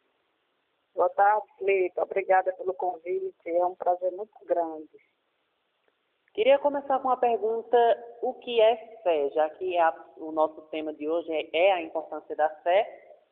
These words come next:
Speaker 2: vamos generalizar na pergunta: o que é fé?
Speaker 1: Bom, Felipe e demais ouvintes, a palavra fé, ela pode ter vários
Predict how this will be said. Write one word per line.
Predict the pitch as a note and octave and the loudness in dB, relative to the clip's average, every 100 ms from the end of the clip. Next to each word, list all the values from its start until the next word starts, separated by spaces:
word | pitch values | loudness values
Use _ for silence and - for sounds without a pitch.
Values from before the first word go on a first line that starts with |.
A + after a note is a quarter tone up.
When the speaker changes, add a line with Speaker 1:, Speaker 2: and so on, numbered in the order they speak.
| _ _ E3+ | _ _ 0
Speaker 2:
vamos | A#3 A#3+ | 0 -2
generalizar | B3 A3+ A3 G#3+ G#3 G#3+ | -2 2 4 2 0 0
na | G3+ | 0
pergunta: | G#3 G3+ F#3+ G3 G#3 - | 0 0 -2 -2 0 0
o | F#3 | -6
que | - - A#3 | -10 -2 4
é | F3 F#3 - - - | 4 4 -2 -12 -6
fé? | A2+ - _ _ _ _ _ _ _ _ _ - - - - _ _ _ _ _ _ - - _ - | -6 -6 _ _ _ _ _ _ _ _ _ -18 -18 -20 -20 _ _ _ _ _ _ -20 -20 _ -2
Speaker 1:
Bom, | G3 F#3+ E3+ D3 - - - - B2 - - | 2 2 2 -2 -12 -16 -12 -10 -10 -8 -4
Felipe | F3 F3 G#3 A3 A3+ G#3+ | -2 0 0 2 2 0
e | G3 | 2
demais | F3 F3+ F3+ F3 | 2 2 0 2
ouvintes, | E3 D#3 F3+ G3+ G#3+ A3 A3+ A3+ - - _ _ _ _ _ _ _ _ _ _ | 0 -2 -2 0 0 0 0 0 -4 -14 _ _ _ _ _ _ _ _ _ _
a | |
palavra | - C4+ B3 B3 - - | 2 2 2 0 -2 -2
fé, | E3+ E3+ F#3 F#3+ D#3 - - | 2 4 4 2 0 -2 0
ela | F#3 F#3+ F#3 F#3 F3+ E3+ D#3+ D3+ _ _ _ _ _ _ | 2 2 2 2 0 0 0 -2 _ _ _ _ _ _
pode | D#3 E3+ G3 | 0 0 -2
ter | F#3+ F3 | 0 0
vários | D#3+ E3+ | 2 0